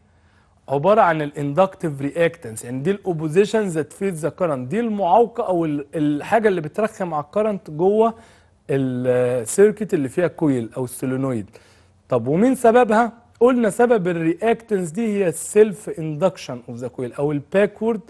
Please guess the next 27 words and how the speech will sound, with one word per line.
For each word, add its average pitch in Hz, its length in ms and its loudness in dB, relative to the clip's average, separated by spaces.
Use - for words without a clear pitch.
اي 208 260 -2
ام 180 180 -4
اف 226 340 0
induced 170 800 -2
in 151 260 -4
the 127 60 -4
coil. 110 240 -4
فتعالى 196 500 0
نكتب 220 340 -2
كده 220 220 2
مع 185 220 6
بعض 240 340 6
بشكل 214 440 2
بسيط 175 340 -2
قانون 202 340 0
السيلف 208 420 2
اندكشن. 170 540 0
احنا 117 180 -14
عارفين 185 300 -6
ال 180 140 -8
اي 196 180 -4
ام 170 160 -4
اف 180 200 -6
of 160 40 -8
the 143 180 -10
solenoid 190 540 -4
equal 170 280 -2